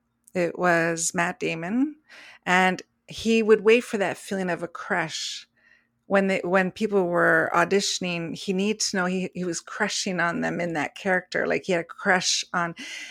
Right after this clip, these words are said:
and when, the way he described it, I was like, "I love that." It's just this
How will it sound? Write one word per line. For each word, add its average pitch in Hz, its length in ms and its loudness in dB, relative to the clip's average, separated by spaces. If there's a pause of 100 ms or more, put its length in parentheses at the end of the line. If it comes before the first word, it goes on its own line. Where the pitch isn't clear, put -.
and 190 320 0
when, 208 160 2
the 208 80 4
way 240 120 6
he 247 140 2
described 185 640 2
it, 170 80 0
I 175 100 0
was 180 120 -6
like, 180 300 -6
"I - 100 -12 (300)
love 320 100 -8 (120)
that." - 400 -6 (580)
It's - 180 -4
just 254 240 0
this - 340 2